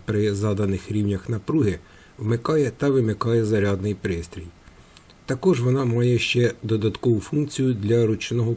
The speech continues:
пуску заряду акумулятора і виконана на компараторі Л М триста одинадцять. Ось як вона працює. Для демонстрації роботи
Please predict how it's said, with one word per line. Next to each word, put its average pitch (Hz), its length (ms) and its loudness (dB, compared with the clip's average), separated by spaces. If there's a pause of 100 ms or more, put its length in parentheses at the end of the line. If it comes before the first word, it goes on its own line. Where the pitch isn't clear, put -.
пуску 117 340 -4
заряду 104 440 0
акумулятора 101 760 -2 (500)
і 120 280 2
виконана 110 600 0 (100)
на 117 280 0
компараторі 117 920 -2
Л 107 100 -4 (120)
М 110 180 -2
триста 98 420 -6
одинадцять. 90 540 -4 (720)
Ось 123 360 -4
як 120 340 -2
вона 110 180 -2
працює. 95 600 -4 (680)
Для 113 340 0 (100)
демонстрації 113 800 0
роботи 117 580 2